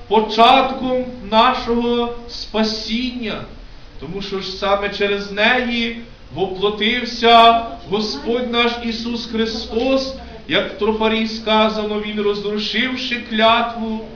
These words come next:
дав благословіння і, ударемнивши смерть, дарував життя вічне".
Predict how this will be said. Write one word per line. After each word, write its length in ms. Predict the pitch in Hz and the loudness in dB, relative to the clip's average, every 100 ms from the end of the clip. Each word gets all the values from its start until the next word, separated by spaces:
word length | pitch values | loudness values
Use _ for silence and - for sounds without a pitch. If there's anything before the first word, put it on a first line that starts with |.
| - - - - 131 | -16 -16 -16 -10 0
дав 300 | 185 214 202 | 4 4 4
благословіння 1300 | 208 202 202 - 196 185 196 254 262 247 240 233 233 - - - - | 2 2 0 -2 -2 -2 -2 -4 -6 -6 -4 -2 -4 -10 -16 -18 -10
і, 80 | 190 | -2
ударемнивши 1000 | 220 214 214 214 214 220 233 220 226 | 0 2 2 4 2 2 0 -2 -2
смерть, 680 | 220 - - 214 214 208 214 - - - - - - 127 | -2 -4 -2 2 4 2 -2 -12 -18 -20 -20 -20 -10 -4
дарував 760 | 175 175 165 185 196 190 - - 143 120 | -2 -2 2 4 4 2 -6 -14 -14 -10
життя 680 | 160 - 180 180 185 185 147 131 | -8 -6 0 4 6 4 -2 -10
вічне". 500 | 190 214 214 - - | -8 -8 -8 -12 -14